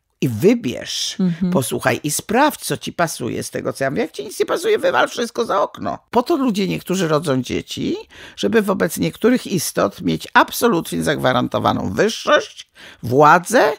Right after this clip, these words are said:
Speaker 1: i pewność tego, że mogą zgnoić tego kogoś, kto ich nie słucha. I niestety niektóre dzieci są gnojone. A niektóre, co im bardzo gratuluję, szalenie,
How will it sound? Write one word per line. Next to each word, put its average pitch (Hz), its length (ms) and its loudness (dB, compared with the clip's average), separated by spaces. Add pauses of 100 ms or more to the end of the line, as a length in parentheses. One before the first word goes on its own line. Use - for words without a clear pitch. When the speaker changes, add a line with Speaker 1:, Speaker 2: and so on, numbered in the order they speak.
(280)
Speaker 1:
i 240 80 0
pewność 220 540 2
tego, 190 240 0
że 180 120 -2
mogą 131 360 0
zgnoić 196 640 4
tego 139 260 -2
kogoś, 127 360 -2
kto - 180 -4
ich 92 180 -4
nie 107 140 -4
słucha. - 380 -12 (500)
I 277 160 6
niestety 143 500 2
niektóre 131 360 -2
dzieci - 220 -10
są 113 220 -4
gnojone. 82 500 -6
A 190 120 4
niektóre, 135 840 2 (500)
co 170 180 4
im 160 200 4
bardzo 220 420 6
gratuluję, 202 760 2
szalenie, 240 880 4